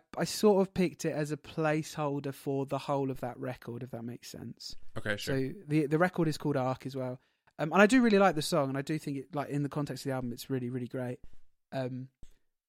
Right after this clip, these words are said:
Speaker 1: basically, so this reminds me of when I, I lived in Bordeaux in France for a year, um, when I was a student, and it's a really interesting, well,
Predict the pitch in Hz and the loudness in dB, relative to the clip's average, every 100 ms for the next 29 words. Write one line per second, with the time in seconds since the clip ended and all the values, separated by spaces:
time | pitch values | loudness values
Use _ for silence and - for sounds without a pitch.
0 | _ _ _ _ _ - 160 160 156 147 | _ _ _ _ _ -2 0 0 -4 -4
1 | 139 156 - 165 180 180 170 165 156 151 | -4 -4 -4 0 2 2 4 4 2 0
2 | 151 156 165 175 - 160 147 _ _ _ | -2 2 4 4 2 -2 -2 _ _ _
3 | - 156 151 143 139 - 147 139 135 - | -2 0 2 2 0 -2 -2 -2 -6 -4
4 | 135 131 131 131 131 131 _ _ _ - | -2 0 -2 -2 -4 -10 _ _ _ -12
5 | 139 131 135 _ _ _ - - _ _ | -10 -10 -12 _ _ _ -18 -18 _ _
6 | - 135 131 127 123 - - 131 131 127 | -8 -4 -4 -4 -6 -8 -2 -2 0 -2
7 | 123 - - - - - _ 131 131 127 | -4 -6 -8 -10 -10 -12 _ -6 -4 -4
8 | 123 - - _ _ _ _ _ _ _ | -8 -12 -16 _ _ _ _ _ _ _
9 | _ - - - 143 170 202 254 254 - | _ -14 -12 -10 -8 -4 0 2 2 -2
10 | - 196 165 147 170 | -4 -2 -2 0 0